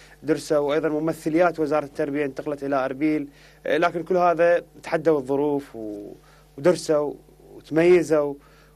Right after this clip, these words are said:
ونقول إحنا وسط كل هذه الظروف أكو تميز. آه، هذا الشيء يعني يخلي مصدر قوة،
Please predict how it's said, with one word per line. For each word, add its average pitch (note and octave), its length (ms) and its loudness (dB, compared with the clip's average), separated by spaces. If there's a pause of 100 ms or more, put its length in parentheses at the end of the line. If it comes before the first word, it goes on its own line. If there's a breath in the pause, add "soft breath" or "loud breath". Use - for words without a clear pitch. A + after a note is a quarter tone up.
ونقول D3 460 2
إحنا D#3 340 0 (280)
وسط D#3+ 360 -2
كل F#3+ 140 0
هذه E3+ 280 2
الظروف E3+ 540 0 (1000)
أكو E3+ 180 -2
تميز. D#3+ 580 0 (420 soft breath)
آه، B2+ 500 -2
هذا F#3+ 240 2
الشيء G3+ 420 4 (400)
يعني B2 560 -4 (380)
يخلي E3+ 640 0 (240)
مصدر F3 320 2
قوة، D#3+ 360 0